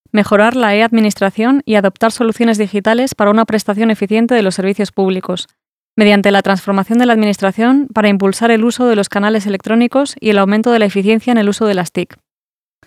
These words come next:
Objetivo cuatro. Reforzar la confianza en el ámbito digital para fomentar el desarrollo de la actividad comercial,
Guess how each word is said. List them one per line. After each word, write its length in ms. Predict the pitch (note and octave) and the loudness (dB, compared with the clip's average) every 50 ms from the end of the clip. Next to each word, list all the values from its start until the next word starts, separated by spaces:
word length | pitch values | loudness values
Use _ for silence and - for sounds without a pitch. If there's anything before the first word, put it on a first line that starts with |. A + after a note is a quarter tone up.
| _ _ _ _ _ _ _ _ _ - | _ _ _ _ _ _ _ _ _ -2
Objetivo 500 | G#3 G3+ - - A3+ G3+ A#3+ A#3 A#3 G#3 | -2 -2 -2 -2 0 2 2 2 2 2
cuatro. 400 | - G3 F#3+ - - F#3 F3+ F3 _ _ _ _ _ _ _ _ _ _ - - | 2 0 -2 -2 -4 -6 -8 -8 _ _ _ _ _ _ _ _ _ _ -4 -2
Reforzar 520 | A3 A3 - - G#3+ G3 - A#3 A#3 A#3+ | 0 0 0 0 -2 0 0 0 0 0
la 80 | B3 A#3+ | 0 2
confianza 480 | B3+ B3 A3+ - A#3 A#3 B3 B3 - | 0 0 0 2 0 0 0 0 0
en 60 | C4+ | 0
el 100 | A#3+ G#3 | 2 2
ámbito 300 | G3+ G3+ G#3+ A3 G#3+ A3 | 2 2 2 2 2 0
digital 500 | G3+ G3 - - G3 - A3+ B3 C#4+ D#4+ _ _ _ _ _ _ _ _ - | 0 0 -2 -4 -2 0 0 0 -2 -4 _ _ _ _ _ _ _ _ -2
para 180 | G3+ G3 G3 | 0 0 0
fomentar 400 | - - G3+ G3 G3 F#3+ A3 A#3 | 0 -2 -2 -2 0 0 2 2
el 100 | B3 A#3+ | 2 2
desarrollo 440 | A#3 A3 - A3 G#3 A3 B3 B3 A#3 | 0 0 0 0 0 2 2 2 2
de 80 | G3+ G3 | 2 2
la 80 | G3 | 0
actividad 360 | F#3 - - F#3+ F#3+ F#3+ G3+ G3+ | -2 -2 -4 -2 -2 -2 -2 -2
comercial, 560 | - G#3+ G#3 G3 F3+ - A#3 A#3+ B3 C#4 | -2 -2 -2 -2 -4 -2 -2 0 0 -2